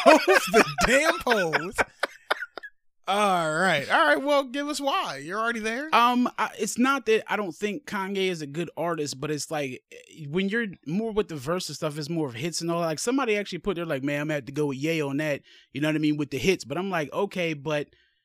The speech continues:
Speaker 2: Drake beat the Beatles with all that." Like, I, he, I mean, it's his, I just feel like his catalog is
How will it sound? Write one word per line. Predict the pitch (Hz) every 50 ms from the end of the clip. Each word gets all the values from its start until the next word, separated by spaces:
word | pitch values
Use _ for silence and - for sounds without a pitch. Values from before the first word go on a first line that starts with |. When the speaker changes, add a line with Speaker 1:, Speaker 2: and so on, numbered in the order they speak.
| _ _ _ _ _ - 123
Speaker 2:
Drake | 117 110 117 165 190 214 196 - 151
beat | 147 185 175 143 156
the | 147
Beatles | 123 165 185 190 175 175 151 131
with | 143 151 147
all | 143 139 135 127
that." | 139 135 135 - -
Like, | 135 131 -
I, | 160 160 160 151 82 85 76 69 80 - - 165 170 170
he, | 160 175 233 254 262 226 - - - - - -
I | - 226
mean, | 254 254 254 254
it's | 262 233 - - -
his, | - 185 190 285 294 254 - - - - -
I | - 285 311
just | 294 254 -
feel | - 254 233
like | 220 220 -
his | 214 196
catalog | - - 226 214 214 220 214 214 214 214 202 190 - _ -
is | - 165 151 139 131 -